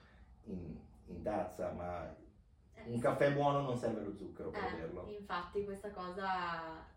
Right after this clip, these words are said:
Speaker 2: la diciamo e la ripetiamo,
Speaker 1: La
Speaker 2: perché
Speaker 1: ripetiamo.
Speaker 2: tante persone ancora sono convinte
Speaker 1: Non
Speaker 2: che
Speaker 1: serve
Speaker 2: sia
Speaker 1: mettere
Speaker 2: bisogno
Speaker 1: lo zucchero in un caffè buono, anzi, se vi trovate, vi sentite quasi obbligati a mettere lo zucchero perché non riuscite a berlo,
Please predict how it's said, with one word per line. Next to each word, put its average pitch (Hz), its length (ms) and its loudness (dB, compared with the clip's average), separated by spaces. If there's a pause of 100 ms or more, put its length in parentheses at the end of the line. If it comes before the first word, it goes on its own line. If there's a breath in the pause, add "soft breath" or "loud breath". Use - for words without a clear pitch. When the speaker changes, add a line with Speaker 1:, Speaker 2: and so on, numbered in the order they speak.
Speaker 2:
la 202 140 2
diciamo 208 440 2
e 220 60 2
la 202 120 4
ripetiamo, 214 720 2
Speaker 1:
La 233 80 8
Speaker 2:
perché - 220 4
Speaker 1:
ripetiamo. 123 360 8
Speaker 2:
tante 139 200 8
persone 240 320 0
ancora 240 320 2
sono 254 260 -2
convinte 139 340 2
Speaker 1:
Non 165 160 12
Speaker 2:
che 160 60 6
Speaker 1:
serve 165 360 12
Speaker 2:
sia 151 160 12
Speaker 1:
mettere 139 260 12
Speaker 2:
bisogno 135 160 8
Speaker 1:
lo 123 40 2
zucchero 147 460 8
in 127 60 2
un 120 60 4
caffè 117 300 6
buono, 101 540 2
anzi, 110 840 8 (260 loud breath)
se 139 440 6
vi 131 180 0
trovate, 139 800 10
vi - 120 -4
sentite 147 560 4
quasi 123 260 10
obbligati 117 640 8
a 117 60 4
mettere 117 340 6
lo 110 180 6
zucchero - 440 0
perché 113 240 4
non 110 140 6
riuscite 107 340 0
a 101 60 2
berlo, 107 600 2